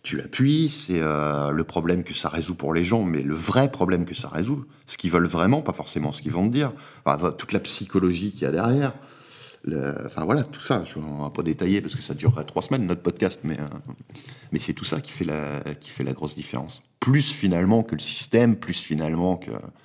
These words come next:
que, que tout plein de trucs. Voilà, on a tendance à se prendre la tête avec des trucs, euh, qui sont pas le plus important finalement. Copywriting.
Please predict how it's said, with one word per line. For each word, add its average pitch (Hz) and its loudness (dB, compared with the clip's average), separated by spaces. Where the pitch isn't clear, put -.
que, - -6
que - -10
tout - -8
plein 95 2
de 85 2
trucs. 123 0
Voilà, 95 4
on 82 2
a 78 2
tendance 95 2
à 80 -8
se - -10
prendre 82 0
la 78 2
tête 104 0
avec 73 -2
des 73 0
trucs, - -4
euh, 57 -6
qui - -4
sont 104 2
pas 98 2
le 95 2
plus 82 0
important 80 -2
finalement. - -10
Copywriting. 92 4